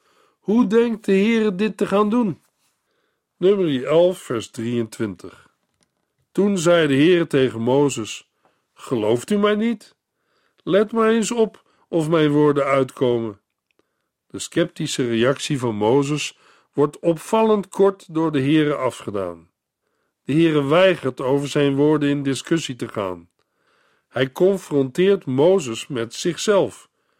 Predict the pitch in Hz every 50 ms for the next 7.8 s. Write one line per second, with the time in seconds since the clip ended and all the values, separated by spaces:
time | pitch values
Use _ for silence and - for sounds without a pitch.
0 | _ _ _ _ - - - 123 113 110 107 113 117 - - 214 208 214 220 226
1 | 214 220 233 233 202 - - _ _ _ _ _ _ _ _ _ _ _ _ _
2 | _ _ _ _ _ - 113 156 190 208 202 180 - - 104 120 - - - -
3 | _ _ _ _ _ _ _ - 156 175 190 165 - 170 160 180 185 190 180 175
4 | 160 165 165 170 190 202 214 214 190 - - 151 156 180 185 175 156 120 101 110
5 | 156 _ _ _ _ - 139 156 175 202 220 196 - - - - - 175 175 175
6 | 160 147 160 185 208 196 180 180 165 - - 151 143 131 123 151 185 220 226 226
7 | 220 - 196 208 214 202 - 220 214 220 214 202 170 123 92 -